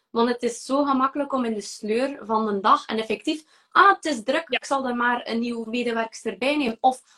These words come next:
Speaker 1: "Oei,
Speaker 2: Ja.
Speaker 1: eh, andere mensen hebben gezegd van, ik ga dat of dat, ik zal er maar een ander merk bij pakken."
Speaker 2: Mm-mm.
Speaker 1: Ja, je
Speaker 2: Nee.
Speaker 1: tracht inderdaad
Speaker 2: Zo
Speaker 1: dan
Speaker 2: gemakkelijk is het
Speaker 1: altijd
Speaker 2: niet.
Speaker 1: om terug te kijken. Ehm, zoals ik ook al zei,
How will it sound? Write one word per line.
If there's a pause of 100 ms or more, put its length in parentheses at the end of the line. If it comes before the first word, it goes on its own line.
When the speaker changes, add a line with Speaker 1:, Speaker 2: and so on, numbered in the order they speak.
(160)
Speaker 1:
"Oei, (140)
Speaker 2:
Ja.
Speaker 1:
eh, (300)
andere
mensen
hebben
gezegd
van,
ik
ga
dat
of
dat,
ik
zal
er
maar
een
ander
merk
bij
pakken."
Speaker 2:
Mm-mm. (480)
Speaker 1:
Ja, (220)
je
Speaker 2:
Nee.
Speaker 1:
tracht
inderdaad
Speaker 2:
Zo
Speaker 1:
dan
Speaker 2:
gemakkelijk
is
het
Speaker 1:
altijd (120)
Speaker 2:
niet.
Speaker 1:
om
terug
te
kijken. (480)
Ehm,
zoals
ik
ook
al
zei,